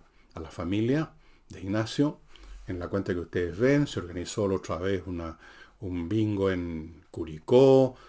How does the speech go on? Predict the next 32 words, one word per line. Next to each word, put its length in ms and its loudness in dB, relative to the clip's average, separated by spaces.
Siempre 320 0
se 100 0
están 160 2
haciendo 400 2
cosas, 420 4
porque 200 -2
esta 160 2
es 40 2
una 160 2
tarea 360 4
de, 220 2
de 200 -2
largo 320 0
tiempo, 380 0
no 160 -2
es 160 -2
un 360 0
evento 520 2
como 480 -6
la 200 -8
Teletón, 540 2
sino 280 -6
que 240 -2
es 300 -2
permanente, 960 0
porque 360 -6
todo 260 2
el 120 -2
tiempo 580 2
hay 140 -6
que 320 -2
costear 520 0